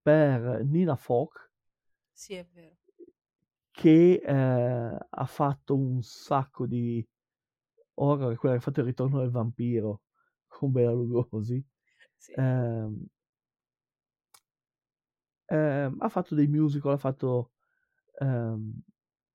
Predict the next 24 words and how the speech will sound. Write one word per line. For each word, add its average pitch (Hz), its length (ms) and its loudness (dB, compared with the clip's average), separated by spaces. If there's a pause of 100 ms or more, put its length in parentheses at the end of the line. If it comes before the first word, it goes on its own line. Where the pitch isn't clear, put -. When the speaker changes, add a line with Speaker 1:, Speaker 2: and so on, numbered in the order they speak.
(400)
Speaker 1:
I 175 140 0
Dieci 156 280 2
Comandamenti, 147 640 -2
ha - 40 -6
fatto 139 200 -6
Spartacus. - 1040 -8 (1080)
Speaker 2:
No, 110 120 -6
ha 113 40 -12
Speaker 1:
Ehm, 113 80 -14
Speaker 2:
fatto - 320 -8
una, 185 160 -12
una, 180 160 -14
una, 175 300 -18 (100)
anche - 240 -20
una, 175 300 -16
una, 180 160 -14
ha - 60 -20
Speaker 1:
ha, - 20 -10
Speaker 2:
fatto - 220 -6
un - 60 -8
americano 170 400 -10
a 170 100 -8
Parigi, 175 840 -14 (560)
ha - 0 -